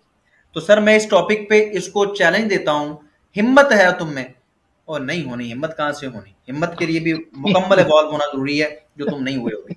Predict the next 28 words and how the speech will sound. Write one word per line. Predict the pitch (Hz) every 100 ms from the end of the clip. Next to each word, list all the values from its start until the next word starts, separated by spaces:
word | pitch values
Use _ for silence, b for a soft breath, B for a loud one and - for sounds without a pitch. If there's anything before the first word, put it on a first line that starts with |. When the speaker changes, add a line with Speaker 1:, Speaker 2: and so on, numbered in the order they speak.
| b b b _ 160
Speaker 1:
लेकिन | 214 226
फिर | - 240
भी | 214
चलें, | 202 202 196
अगर | 175 165
आपको | 156 151
लगता | 139 139 156
है | 147
कि | 139
आप | 135
evolve | 131 127 127
पूरा | 131 135
हो | 120 202
चुके | - 190 147
हैं, | 127 - _ _ _
अगर | 160 151
हिम्मत | 127 139 185 226
है | 190 147 143 139 b b -
तो |
आओ | 190 175 190 233
और | 233
इस | 220 220
topic | 202 208 202
पे | 196
मुझे | 185 185
ये | 185
साबित | 170 156 196 196
करो, | 180 175 175